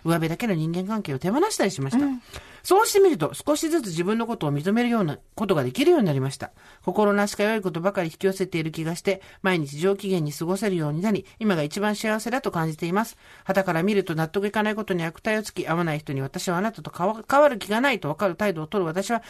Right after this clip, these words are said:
Speaker 1: 嫌な人間でしょう。ですが、それでもいいのです。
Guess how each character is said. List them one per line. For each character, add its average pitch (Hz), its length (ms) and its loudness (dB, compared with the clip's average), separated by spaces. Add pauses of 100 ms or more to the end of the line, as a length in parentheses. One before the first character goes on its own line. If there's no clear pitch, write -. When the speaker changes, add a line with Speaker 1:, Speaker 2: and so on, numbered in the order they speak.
(120)
Speaker 1:
嫌 151 160 4
な 123 100 -2
人 139 200 -2
間 233 160 0
で 254 80 -2
し 226 100 -4
ょ 170 60 -2
う。 139 60 -10 (240)
で 262 100 0
す 311 100 -6
が、 294 80 2
そ 262 120 -4
れ 269 80 0
で 339 100 4
も 262 120 2
い 285 60 0
い 302 60 2
の 240 60 0
で 170 100 -2
す。 - 120 -12